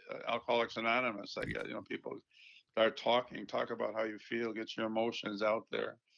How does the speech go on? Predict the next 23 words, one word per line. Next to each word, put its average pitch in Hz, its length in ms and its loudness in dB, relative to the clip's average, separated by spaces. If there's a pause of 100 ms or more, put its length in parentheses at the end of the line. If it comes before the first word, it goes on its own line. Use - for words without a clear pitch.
(540)
Because 110 220 -4
it, - 160 -2 (100)
otherwise, 113 460 8
they 107 100 6
spiral 104 600 6
inward 104 440 -4 (360)
and 101 240 -10 (140)
into 104 200 -6
a 101 60 -10
dark 104 320 2
hole, 110 400 2
and - 160 -4
you, 55 120 -6 (800)
the 107 260 -4 (640)
clinical 107 380 4
depression 104 500 2
sets - 400 -4
in, 113 140 0
as 104 180 -2
it 120 80 -4
did 117 180 -2
with 110 140 -2
me. 113 300 -4